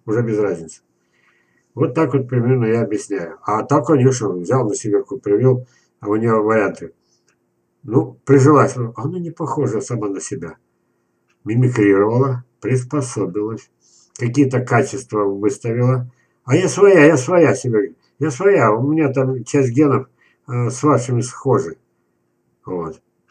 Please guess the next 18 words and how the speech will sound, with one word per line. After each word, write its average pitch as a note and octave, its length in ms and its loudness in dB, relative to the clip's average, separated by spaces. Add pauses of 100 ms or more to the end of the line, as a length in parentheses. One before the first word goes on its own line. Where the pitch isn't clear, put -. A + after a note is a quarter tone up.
(180)
И, F#2+ 80 -8
а, F#2+ 340 -8
плоды G2+ 380 2
другие. A2 500 2 (840)
Вот E3+ 220 -2
такая C3+ 360 2
антинаука, B2 500 0
я G2+ 100 0
вам G2+ 120 -2
рассказал. E2 500 -10 (1900)
Так, F2 220 -6
что - 160 -2
ещё A#2+ 280 2
интересно? D#2+ 680 -10 (2250)
Яблоки A#2+ 580 -2
имею G2 340 0
в F#2+ 60 -2
виду. E2+ 380 -4